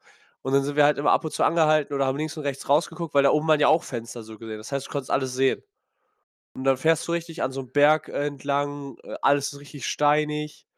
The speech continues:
Rechts siehst du überall Wald, wo es in so ein Tal geht. Und dann haben wir auch, ähm, angehalten. Da gibt's ja nicht so richtige Raststätten dann irgendwo, sondern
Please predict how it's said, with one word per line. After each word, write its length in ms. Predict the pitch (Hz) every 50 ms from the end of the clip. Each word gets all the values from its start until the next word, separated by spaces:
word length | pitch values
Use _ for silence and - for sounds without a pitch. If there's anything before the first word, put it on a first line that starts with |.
| _ _ _ _ _ _ -
Rechts 240 | - 147 139 - -
siehst 200 | 151 143 - -
du 40 |
überall 260 | 147 139 139 135 127 123
Wald, 300 | 135 135 147 160 151 156
wo 60 | 151
es 100 | 143 -
in 80 | 143
so 100 | 131 131
ein 60 | 127 123
Tal 300 | - 139 147 151 156 151
geht. 300 | 156 151 156 - - _ _ _ _ _ - - - - _ _ -
Und 100 | 147 151
dann 160 | 156 151 151
haben 140 | 175 180 175
wir 100 | 175 123
auch, 220 | 175 214 214 - -
ähm, 440 | - 139 147 147 147 151 151 147 143 _ _ _ _ _ _ _ _ _ - -
angehalten. 720 | - 139 165 185 190 185 190 202 202 - - 233 254 254 _ _ _ _ _ _ _ _ _ _
Da 180 | - 135 131
gibt's 180 | 135 151 - -
ja 60 | 135
nicht 120 | 127 123 -
so 80 | -
richtige 400 | 127 131 131 - 123 120 120 104
Raststätten 560 | 113 131 - - - - - 180 170 - - 180
dann 160 | 170 165 160
irgendwo, 460 | - 143 160 170 170 165 160 170 165
sondern 500 | 147 131 123 127 131 127 131 120 113 -